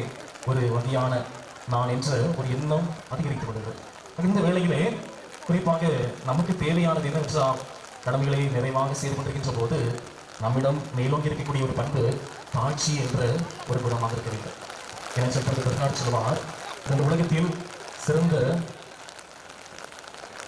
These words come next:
மேலான ஒரு பண்பு என்று என்னவென்றால்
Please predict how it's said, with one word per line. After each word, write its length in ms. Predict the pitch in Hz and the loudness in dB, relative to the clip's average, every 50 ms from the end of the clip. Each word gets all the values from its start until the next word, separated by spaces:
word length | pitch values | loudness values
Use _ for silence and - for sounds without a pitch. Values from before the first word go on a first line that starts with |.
| - - - - 123 120 | -12 -12 -6 -4 0 2
மேலான 360 | 123 139 143 151 143 143 143 151 156 160 - - 131 | 2 2 2 2 2 2 2 2 0 0 0 0 0
ஒரு 120 | 123 131 123 120 - | 2 2 2 2 2
பண்பு 220 | 131 127 139 139 135 123 123 | 2 2 2 2 4 4 2
என்று 240 | 123 - 131 143 - 120 - 120 | 2 2 2 0 0 0 0 0
என்னவென்றால் 580 | 120 131 131 127 127 - 135 127 113 127 165 | 2 2 2 2 2 2 2 2 2 2 2